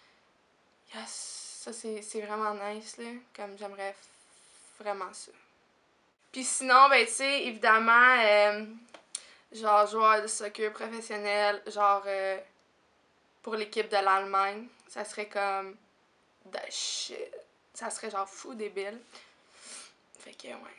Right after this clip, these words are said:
genre Götze ou je sais pas qui, là. N'importe qui dans l'équipe, que sa carrière va bien, ça serait fou. Ça serait complètement fou! Numéro six, quel aurait été ton idéal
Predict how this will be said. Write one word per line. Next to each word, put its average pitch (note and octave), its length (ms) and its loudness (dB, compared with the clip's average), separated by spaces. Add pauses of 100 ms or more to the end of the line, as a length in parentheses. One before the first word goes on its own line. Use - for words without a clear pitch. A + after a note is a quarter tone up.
(120)
genre G#3 340 -6
Götze G#3 600 -2
ou G#3 40 -8
je G#3+ 60 -10
sais A3 100 -8
pas G#3+ 140 -12
qui, G#3 300 -12
là. G3+ 220 -6 (1300)
N'importe G#3 400 -12
qui G#3+ 140 -14
dans G3+ 140 -8
l'équipe, G3 440 -10 (420)
que G#3 100 -14
sa G3 120 -8
carrière G3 400 -2
va F#3+ 140 -4
bien, G3 420 -8 (460)
ça G#3 180 -8
serait G3+ 400 -10 (920)
fou. - 360 -10 (880)
Ça A3+ 160 0
serait A3+ 260 2
complètement G#4 680 12
fou! E4+ 500 6 (840)
Numéro D4 420 4
six, - 560 -2 (120)
quel C4+ 200 6
aurait B3 220 4
été A3+ 280 -6
ton G#3 220 2 (100)
idéal G3+ 640 4